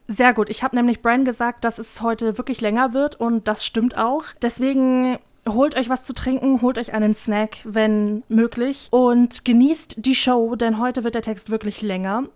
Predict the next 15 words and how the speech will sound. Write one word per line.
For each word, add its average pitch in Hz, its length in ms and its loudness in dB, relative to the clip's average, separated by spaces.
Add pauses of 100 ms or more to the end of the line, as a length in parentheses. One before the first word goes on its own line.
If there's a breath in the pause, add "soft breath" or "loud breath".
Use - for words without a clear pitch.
Ich 247 140 0
bin 262 180 6
wirklich 302 300 0
unglaublich 285 480 0
aufgeregt, 196 500 -8
weil 214 400 0
wir 233 200 2
probieren 294 480 0
heute 302 260 2
mal 285 300 2
etwas - 340 -2
ein 240 140 2
bisschen 247 420 0
Interaktiveres 220 1300 0
aus, - 460 -8